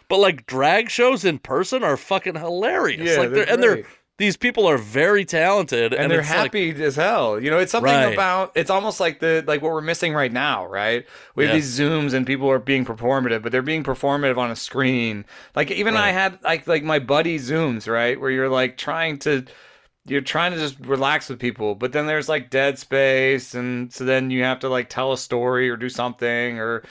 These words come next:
Speaker 1: Right.
Speaker 2: ask a question or do something. It's very sort of,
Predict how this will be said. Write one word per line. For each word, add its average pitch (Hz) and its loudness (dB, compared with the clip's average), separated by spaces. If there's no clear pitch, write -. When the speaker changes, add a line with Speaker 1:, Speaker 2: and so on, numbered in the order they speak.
Speaker 1:
Right. 101 -2
Speaker 2:
ask 135 -2
a 135 -4
question 127 -2
or 113 -2
do 110 -8
something. 123 -4
It's - -10
very 269 4
sort 208 2
of, 147 0